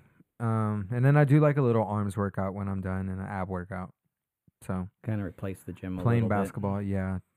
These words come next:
Speaker 1: Trying something else. What about you? What'd you do this week?
Speaker 2: I pretty well just rested. Like,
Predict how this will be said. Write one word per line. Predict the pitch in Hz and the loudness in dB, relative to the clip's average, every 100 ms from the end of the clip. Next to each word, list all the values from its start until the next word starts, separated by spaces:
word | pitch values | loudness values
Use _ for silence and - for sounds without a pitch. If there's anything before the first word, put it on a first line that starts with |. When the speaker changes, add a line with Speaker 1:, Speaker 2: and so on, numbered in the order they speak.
| _ | _
Speaker 1:
Trying | - 123 | -2 0
something | 110 104 95 | 0 -2 -2
else. | 95 92 - | -4 -4 2
What | 127 | 4
about | 127 | 6
you? | 117 120 101 - | 6 4 2 -4
What'd | - 113 | -2 0
you | 110 | 0
do | 104 | -2
this | 98 92 - | -4 -4 -6
week? | 90 - _ _ _ _ | -10 -10 _ _ _ _
Speaker 2:
I | 110 135 | -2 -2
pretty | 156 - - 131 123 | -2 -8 -4 0 0
well | 107 107 110 | 2 0 0
just | 101 101 | -2 -4
rested. | 98 101 - 98 92 - _ _ _ _ | -2 -2 -4 -6 -6 -12 _ _ _ _
Like, | 98 92 | -12 -10